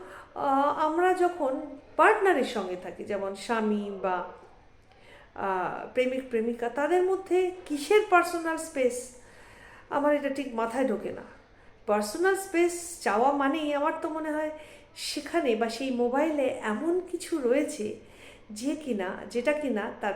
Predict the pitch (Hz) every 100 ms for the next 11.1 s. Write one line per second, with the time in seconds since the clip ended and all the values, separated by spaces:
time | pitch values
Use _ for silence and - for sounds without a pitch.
0 | - 226 262 285 277 262 - 240 - 269
1 | 285 277 277 294 330 349 330 220 208 220
2 | 233 226 202 202 202 220 208 190 202 180
3 | 214 - - - - - - - 247 226
4 | 294 254 - - - - - - - -
5 | 302 311 269 294 - - - - - -
6 | - - - - - - 214 226 226 302
7 | 320 320 254 247 285 311 330 311 294 -
8 | 302 370 427 587 554 539 427 254 277 277
9 | 349 349 330 302 214 247 247 - 202 -
10 | - - - 214 220 - - - 247 269
11 | 262